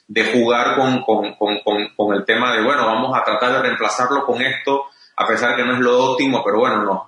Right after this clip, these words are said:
nos trata de, de, de, de brindar efectos terapéuticos similares hasta que llegue la nueva remesa. Entonces, eh,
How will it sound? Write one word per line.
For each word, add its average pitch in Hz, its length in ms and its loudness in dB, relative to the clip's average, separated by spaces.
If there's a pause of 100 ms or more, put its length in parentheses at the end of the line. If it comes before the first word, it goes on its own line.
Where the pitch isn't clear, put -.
(100)
nos 107 220 -4
trata 123 380 0
de, 107 300 0
de, 101 340 -2
de, 98 340 -2
de 104 140 0
brindar 104 340 0
efectos 123 400 -2
terapéuticos 113 640 -2
similares 117 600 -2
hasta 117 260 -2
que 110 140 -2
llegue 123 380 -2
la 107 180 -2
nueva 123 220 -2
remesa. 127 420 -2
Entonces, 127 420 -2 (600)
eh, - 420 0